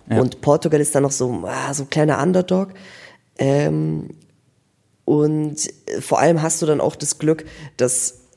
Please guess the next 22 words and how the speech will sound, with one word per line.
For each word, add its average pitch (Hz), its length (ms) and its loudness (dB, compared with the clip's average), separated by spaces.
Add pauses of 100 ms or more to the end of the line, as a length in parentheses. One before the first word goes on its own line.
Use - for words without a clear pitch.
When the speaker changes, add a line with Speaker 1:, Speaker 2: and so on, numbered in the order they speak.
(140)
Speaker 2:
äh, 92 200 0
genau 147 560 4 (220)
da, 147 240 4
wo 160 80 4
die 135 160 0
W 135 60 4
M 180 200 4
ist, - 260 -2
dass 123 120 -6
dann - 120 -2
alle 135 200 -2
fit - 300 -4
sind 147 380 0 (320)
und 135 200 -2
dass - 140 -4
die, 139 240 -2
äh, - 240 -2
formstark 156 760 2
sind, 156 260 2
grad 143 180 0
die 131 60 -4
Spieler. 156 440 -2